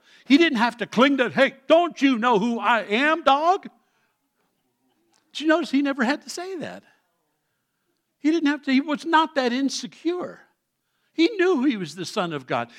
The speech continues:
He knew what he came to do. He knew that he was Israel's Messiah. You need to look in the mirror and say, "I'm a child of God. He loves me. He's got a plan,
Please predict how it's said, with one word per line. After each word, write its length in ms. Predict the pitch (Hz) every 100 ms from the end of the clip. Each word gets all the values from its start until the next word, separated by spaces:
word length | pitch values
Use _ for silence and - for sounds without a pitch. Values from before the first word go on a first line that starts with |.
| -
He 240 | - 247 233
knew 220 | 247 285
what 160 | 294
he 100 | 285
came 300 | 226 262 277
to 100 | 254
do. 160 | 285 311
He 220 | 208 233
knew 240 | 208 254 285
that 160 | 226
he 160 | 190 233
was 260 | 226 208 - -
Israel's 640 | 233 240 208 240 247 240 175
Messiah. 600 | 233 226 233 240 240 160 - -
You 280 | 196 254 302
need 200 | 302 247
to 80 | 254
look 280 | 233 254 262
in 100 | 240
the 100 | 226
mirror 280 | 214 233 262
and 160 | 240
say, 120 | 254 220
"I'm 300 | 185 247 330
a 80 | 294
child 440 | - 247 277 294
of 80 | 285
God. 400 | 285 208 123 - _ _ 320 320 -
He 160 | - 214
loves 460 | 196 226 294 247 349
me. 100 | 311
He's 120 | 214
got 220 | 233 202
a 40 | 170
plan, 380 | 208 247 294